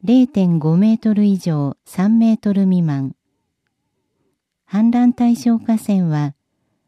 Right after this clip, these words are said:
荒川、利根川、芝川、新芝川、毛長川です。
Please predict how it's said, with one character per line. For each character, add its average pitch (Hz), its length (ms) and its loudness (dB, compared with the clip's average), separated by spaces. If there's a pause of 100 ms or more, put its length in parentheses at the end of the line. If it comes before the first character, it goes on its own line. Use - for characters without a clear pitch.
(160)
荒 170 300 -2
川、 175 500 -4 (480)
利 160 140 -2
根 190 180 2
川、 170 440 -2 (640)
芝 190 380 -4
川、 175 460 -4 (240)
新 220 300 -2
芝 214 380 -2
川、 147 420 -4 (520)
毛 175 140 -4
長 226 340 2
川 165 320 0
で 135 180 -6
す。 - 240 -20